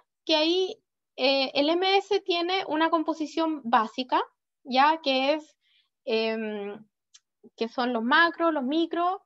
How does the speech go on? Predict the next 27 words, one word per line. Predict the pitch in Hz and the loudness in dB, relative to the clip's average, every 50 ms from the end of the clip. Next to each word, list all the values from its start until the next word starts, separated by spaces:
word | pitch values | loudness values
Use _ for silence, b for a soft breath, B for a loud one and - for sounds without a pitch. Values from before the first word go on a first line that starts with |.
| _ _ - | _ _ -8
las | - 247 233 | -8 -6 -6
vitaminas | 247 247 247 240 254 277 320 330 339 | -4 -4 -4 -4 -2 -2 -2 -2 -2
y | 339 | 0
los | 339 330 | -2 -2
aminoácidos, | 330 339 349 370 381 370 339 330 330 339 370 370 359 349 330 | -2 -4 -2 0 2 2 2 2 0 -2 -6 -6 -6 -8 -6
que, | - 349 330 311 - _ _ _ _ | -4 -4 -4 -4 -6 _ _ _ _
que | 320 | -6
es | 320 320 | -6 -4
como | - 370 339 339 339 311 - - _ | -4 -4 0 0 0 0 -2 -4 _
base, | 233 220 220 185 - - - - - _ _ | -2 0 0 0 0 -4 -12 -20 -20 _ _
es | - 302 339 330 - | 0 0 0 0 -2
así, | 247 240 - 208 - - | -8 -8 -10 -12 -8 -2
ese | - 320 320 320 349 | 0 0 0 0 -2
es | 311 | -2
el | 330 330 | 0 0
medio | 320 320 320 330 330 | 0 0 0 0 0
M | 339 330 254 | -2 -2 -2
S, | 208 214 - 349 440 480 _ _ _ _ _ _ _ _ _ _ _ _ | -4 -4 -4 -4 -6 -6 _ _ _ _ _ _ _ _ _ _ _ _
pero | 370 381 392 403 403 | 0 2 4 6 6
de | 403 | 6
ahí | 392 370 349 359 | 6 4 2 -2
empiezan | 349 339 349 349 330 - 370 339 | -4 -2 -2 -4 -2 -2 -2 -2
a, | 339 320 - - - - | -2 -2 -4 -6 -4 -2
eh, | 269 277 277 - - | -2 -2 -2 -2 -2
las | 254 254 247 | -2 -2 0
modificaciones, | 254 254 269 277 277 262 269 285 262 254 240 - - 277 214 190 185 202 | 0 0 -2 -4 -4 -6 -8 -6 -6 -6 -6 -6 -6 -6 -6 -6 -8 -12
y | 202 214 | -14 -16